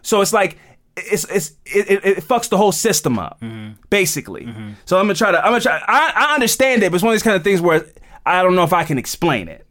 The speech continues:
Speaker 2: Yeah.
Speaker 1: Okay.
Speaker 2: I can hear.
Speaker 1: Yeah, so a prisoner is told, "If you tell a lie,
Speaker 2: Mm-hmm.
Speaker 1: if you tell a lie, we will hang you," right? Boom. So if you t-, if you s-, if you lie to us, we will hang you.
Speaker 2: Mm-hmm.
Speaker 1: And if you tell the truth,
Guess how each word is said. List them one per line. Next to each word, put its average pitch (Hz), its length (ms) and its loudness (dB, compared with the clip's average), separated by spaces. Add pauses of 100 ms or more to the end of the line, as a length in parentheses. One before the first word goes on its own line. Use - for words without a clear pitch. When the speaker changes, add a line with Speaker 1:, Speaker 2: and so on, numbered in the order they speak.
Speaker 2:
Yeah. 98 160 -18 (120)
Speaker 1:
Okay. - 220 0
Speaker 2:
I 135 40 0
can 135 100 -2
hear. 135 280 -4 (140)
Speaker 1:
Yeah, 180 280 0
so 196 400 0
a 160 80 2
prisoner 277 340 2
is 277 120 2
told, 208 280 2
"If 160 100 -4
you 170 80 -6
tell 214 260 0
a 180 60 4
lie, 170 500 2
Speaker 2:
Mm-hmm. 107 280 -12
Speaker 1:
if 135 80 -10
you 147 60 -8
tell 269 220 2
a 262 60 2
lie, 214 240 2
we 175 140 0
will 165 140 0
hang 131 260 -2
you," 80 100 -10
right? 123 340 -2
Boom. 139 280 -2
So 135 80 -10
if 123 80 -10
you 127 100 -8
t-, - 160 -10
if 143 140 -6
you 135 80 -4
s-, - 200 -8
if 156 140 -4
you 160 80 -4
lie 220 300 2
to 226 160 2
us, 180 260 2 (260)
we 160 120 0
will 160 160 0
hang 120 240 -4
you. 64 100 -10
Speaker 2:
Mm-hmm. 117 280 -12 (200)
Speaker 1:
And 156 100 -2
if 151 80 -4
you 165 80 -8
tell 202 240 2
the 147 100 -4
truth, 262 680 0